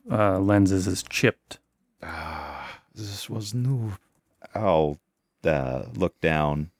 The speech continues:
Speaker 2: and open, or, and open my hands and see what I, I'm clutching.
Speaker 1: You know, uh, you immediately recognize it as hair, you know, like, quite a handful of it. Um, and at first it's just odd, but with,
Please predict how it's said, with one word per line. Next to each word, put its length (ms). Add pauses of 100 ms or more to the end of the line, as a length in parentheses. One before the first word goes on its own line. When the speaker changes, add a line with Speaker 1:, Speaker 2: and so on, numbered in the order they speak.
(260)
Speaker 2:
and 340
open, 500 (240)
or, 520
and 160
open 260
my 140
hands 460
and 100
see 180
what 180
I, 240 (260)
I'm 240
clutching. 640 (420)
Speaker 1:
You 80
know, 160
uh, 160 (460)
you 240
immediately 420
recognize 460
it 180
as 200
hair, 420
you 80
know, 180
like, 160
quite 260
a 60
handful 680
of 160
it. 160 (200)
Um, 560 (400)
and 240
at 160
first 300
it's 140
just 220
odd, 320
but 200
with, 280